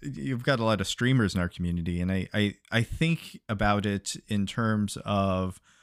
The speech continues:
what is it that you want to accomplish, right? I, I think that fundamentally understanding that why is important.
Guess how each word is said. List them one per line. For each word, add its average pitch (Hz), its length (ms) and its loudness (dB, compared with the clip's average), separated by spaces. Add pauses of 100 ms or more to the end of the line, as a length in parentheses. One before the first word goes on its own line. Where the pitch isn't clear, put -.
(160)
what 160 440 0
is 139 260 2
it 120 200 2
that 107 200 0
you 113 160 2
want 104 340 0
to 98 140 -4
accomplish, - 840 -4 (140)
right? 104 200 -2 (300)
I, 135 220 0
I 135 100 2
think 143 200 0
that 127 180 0
fundamentally 147 880 2 (380)
understanding 127 800 2
that 98 220 0
why 98 560 2
is 92 200 -4
important. - 520 -10